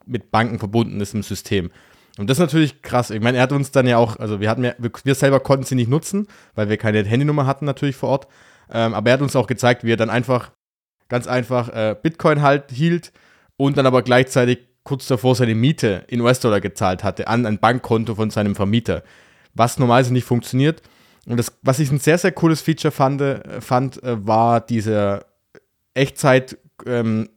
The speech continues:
ähm, Prozess von Umwandlung von U-S-Dollar zu Bitcoin und Bitcoin zu U-S-Dollar. Das heißt, man konnte in der App selber, kann man eben sagen, ich möchte jetzt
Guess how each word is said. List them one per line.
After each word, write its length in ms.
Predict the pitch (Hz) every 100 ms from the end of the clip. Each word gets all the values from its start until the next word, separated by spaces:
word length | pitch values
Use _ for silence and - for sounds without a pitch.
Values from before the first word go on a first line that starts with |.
| -
ähm, 340 | 117 104 98
Prozess 460 | - 110 - 117 -
von 240 | - 113 120
Umwandlung 420 | 135 127 127 123
von 180 | - 107
U-S-Dollar 420 | 117 - 127 117
zu 120 | 98
Bitcoin 360 | 135 - 135 117
und 80 |
Bitcoin 300 | 107 - 117
zu 80 | 107
U-S-Dollar. 420 | 104 104 85 76 - - _
Das 120 | -
heißt, 180 | 123 -
man 140 | 120
konnte 320 | - 139 156 156
in 180 | 175
der 180 | 202 170
App 140 | 143 -
selber, 420 | 120 131 127 131 - _ -
kann 200 | - 131
man 160 | 147 147
eben 220 | 135 131
sagen, 360 | 123 120 120
ich 140 | 117 120
möchte 280 | 127 127 135
jetzt 300 | 127 -